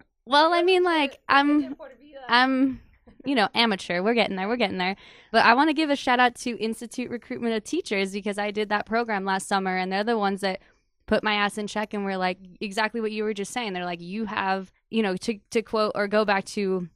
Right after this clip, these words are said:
Speaker 1: Doctor Tarayoso, whose article, Whose Culture Has Capital, like, just learning about my experience for,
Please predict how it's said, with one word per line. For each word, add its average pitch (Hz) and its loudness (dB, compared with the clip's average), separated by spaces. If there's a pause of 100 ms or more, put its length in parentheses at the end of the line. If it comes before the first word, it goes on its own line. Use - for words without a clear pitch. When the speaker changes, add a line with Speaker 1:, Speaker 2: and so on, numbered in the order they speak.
(360)
Speaker 1:
Doctor 196 2
Tarayoso, 196 0
whose 190 -4
article, 185 0 (240)
Whose 214 -4
Culture 196 -6
Has 180 -4
Capital, 185 0
like, 185 -2 (360)
just 208 -2
learning 208 4
about 190 2 (260)
my 196 2
experience 196 -2
for, 185 -4